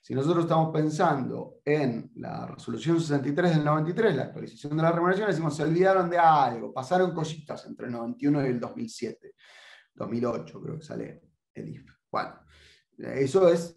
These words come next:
que hay que rellenar. Y a veces nos encontramos con tope, nos encontramos con los treinta y cinco años del veinticuatro, nos encontramos con un ampo por año o cero doscientas tres mínimo, les decimos, esta norma es inconstitucional porque vulnera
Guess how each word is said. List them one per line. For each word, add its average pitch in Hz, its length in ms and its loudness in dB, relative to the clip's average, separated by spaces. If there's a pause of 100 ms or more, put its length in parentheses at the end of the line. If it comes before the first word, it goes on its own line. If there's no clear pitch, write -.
(140)
que 143 100 -2
hay 139 100 4
que 135 80 2
rellenar. 120 500 -4
Y 190 40 4
a 214 40 6
veces 233 180 2
nos 220 120 0
encontramos 214 760 0
con 127 380 -2
tope, 170 400 4
nos - 220 -16
encontramos 143 460 -4
con 117 760 -6
los 123 140 -8
treinta 117 260 -6
y 120 60 -6
cinco 135 320 0
años 127 260 0
del 113 140 -6
veinticuatro, 147 680 0
nos - 220 -20
encontramos - 640 -6
con 120 480 -2 (360)
un 120 180 -2
ampo 120 360 0
por 135 140 2
año 135 640 0
o 143 260 2
cero 135 340 -2
doscientas 123 460 -6
tres 147 160 0
mínimo, 202 300 2
les 127 100 2
decimos, 170 480 0
esta 170 300 -2
norma 180 360 4
es - 120 -4
inconstitucional 160 880 -2
porque 131 180 -4
vulnera 135 640 0